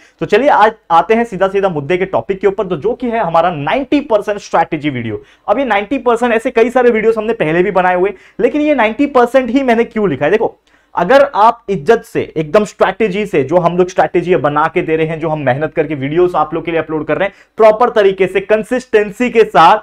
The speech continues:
अगर पढ़ते हो, तो नाइंटी नहीं दोस्तों, नाइंटी फ़ाइव परसेंट तक आप लोग स्कोर कर सकते हो आपके नाइन्थ एग्जाम में। कोई बहुत बड़ी बात नहीं है। और definitely ये जो वीडियो होगा, ये नाइन्थ स्टैंडर्ड के बच्चों के लिए होगा, already टेंथ के लिए कई सारे वीडियोस बनाए हैं, बाकी स्टैंडर्ड के लिए बनाए हैं,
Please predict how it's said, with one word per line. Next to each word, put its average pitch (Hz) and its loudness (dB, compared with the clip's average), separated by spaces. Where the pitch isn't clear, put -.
अगर 170 -2
पढ़ते 185 -2
हो, 190 0
तो 208 -4
नाइंटी 175 -2
नहीं 202 -2
दोस्तों, 185 -2
नाइंटी 156 -4
फ़ाइव 170 0
परसेंट 165 -4
तक 240 2
आप 170 0
लोग 180 -6
स्कोर 165 -4
कर 160 -4
सकते 160 -8
हो 151 2
आपके 147 -4
नाइन्थ 135 -6
एग्जाम 120 -4
में। 110 -12
कोई 208 6
बहुत 190 2
बड़ी 208 0
बात 196 2
नहीं 185 -6
है। 101 -10
और 135 4
definitely 208 -2
ये 190 0
जो 190 4
वीडियो 165 2
होगा, 180 4
ये 160 -2
नाइन्थ 151 -2
स्टैंडर्ड 165 -4
के 170 -4
बच्चों 156 -6
के 160 -4
लिए 160 -2
होगा, 156 0
already 147 0
टेंथ 147 -2
के 156 -2
लिए 151 0
कई 139 -2
सारे 139 -2
वीडियोस 135 -4
बनाए 139 0
हैं, 156 -4
बाकी 127 -2
स्टैंडर्ड 131 -6
के 123 -8
लिए 120 -4
बनाए 147 0
हैं, 190 -6